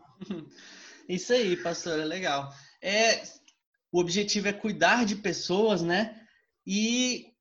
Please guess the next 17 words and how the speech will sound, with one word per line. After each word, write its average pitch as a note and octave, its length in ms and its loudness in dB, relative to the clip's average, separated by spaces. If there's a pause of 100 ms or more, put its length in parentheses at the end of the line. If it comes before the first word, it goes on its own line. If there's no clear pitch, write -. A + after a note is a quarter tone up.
(1120)
a G3+ 60 4
gente A#3+ 300 0
tá C4 240 6
debatendo B3 580 2
um A3 160 -2
pouco A#3 340 4
sobre G#3 280 0
o G3+ 40 4
livro F#3+ 280 0
Rosto F#3 340 -2
de D3+ 100 -8
Pedra, F3+ 440 0
do D#3+ 180 -4
bispo D#3+ 440 -4
Robson E3 420 0
Rodovalho. D#3 680 -2 (1300)
É, F#3 460 2